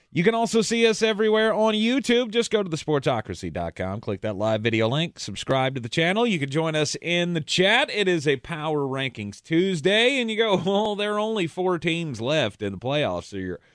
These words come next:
are we really doing a power ranking of four teams?" No, no. This week, we are doing the futures power rankings.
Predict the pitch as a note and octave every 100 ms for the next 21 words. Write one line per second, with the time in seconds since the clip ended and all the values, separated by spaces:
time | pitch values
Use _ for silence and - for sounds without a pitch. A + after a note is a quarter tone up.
0 | _ - A2 G#2+ A2+ D3+ C#3 D3 D3 A2
1 | B2+ C#3+ D#3 D#3 D#3+ F#3 F3+ C3 F#2+ _
2 | - C#3 D#3+ C#3 D#3 G3+ A#3 - _ _
3 | - C4 F4 G#3+ F#2 - _ _ D3+ A#3+
4 | E3+ F2 F2+ F#3 E3 D#3 D#3 - _ _
5 | _ _ - A2+ B2+ B2 A#2+ B2+ C3 B2+
6 | B2 - A2 A#2 - D#3 C#3 G2 E2 -
7 | - - _ _ _ _ _ A#2 G2 G2
8 | F#2+ G#2 G2 D3 E3+ -